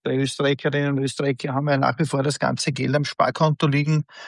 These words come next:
teils sogar unverzinst. Und die einzige Chance, um langfristig Kapitalerhalt oder, äh, noch Inflation, sich das Geld abzusichern, ist einfach über den Kapitalmarkt. Da bin ich felsenfest davon überzeugt, das funktioniert seit Jahrzehnten nur so.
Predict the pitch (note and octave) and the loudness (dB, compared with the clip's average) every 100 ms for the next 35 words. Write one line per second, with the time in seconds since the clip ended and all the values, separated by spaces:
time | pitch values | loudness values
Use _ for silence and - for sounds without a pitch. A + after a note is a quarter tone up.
0 | - - - _ - B2+ C3 C3+ - - | -18 -20 -20 _ -8 0 0 0 -4 -6
1 | - D3 C#3 C#3 E3 - E3+ - D#3 D#3 | -2 2 4 6 4 4 2 4 6 6
2 | - C#3+ C3 D3 B2+ C3+ - D3+ D3 B2+ | 4 2 2 4 4 2 2 2 2 4
3 | A#2+ C3+ D#3 C#3+ C3+ C3 A#2+ D3 - D#3 | 2 6 4 6 4 4 4 2 2 2
4 | C3+ D3+ - - D3 C3 C#3+ A#2+ C3+ C#3 | 2 -2 -4 -4 -2 0 2 2 4 2
5 | C3+ C3 - C3+ C3 B2+ A2+ - - C3 | 2 2 0 0 2 0 -2 -12 -8 -8
6 | C3+ C#3+ C#3+ D#3+ D3 C#3 - B2 D3 - | -2 0 0 0 0 0 2 2 2 -6
7 | - - - - C#3 C#3+ - C3+ C3 B2+ | -20 -20 -10 -6 -2 -2 0 4 4 2
8 | - D3 D#3 - C#3+ C#3+ C3+ C3+ D#3 D3+ | 0 0 0 0 0 0 0 0 0 0
9 | C#3+ C#3+ C#3 C3+ C#3+ C3+ C#3+ D#3+ A#2+ - | -2 -2 -4 -4 -2 0 0 0 -2 -6
10 | B2 C3+ C3 C3+ C3 D#3 C#3 C3+ C3+ C#3 | -6 -6 -4 -2 0 0 0 0 0 2
11 | C3+ C3+ C3 C3+ C#3+ C#3+ - D3 - C#3 | 2 2 0 0 0 -2 -2 -6 -4 -2
12 | C#3 C#3+ C#3+ B2+ B2+ - D3 D3+ - D#3+ | 0 2 2 2 0 0 2 2 4 6
13 | D#3 D3 C#3 | 6 4 2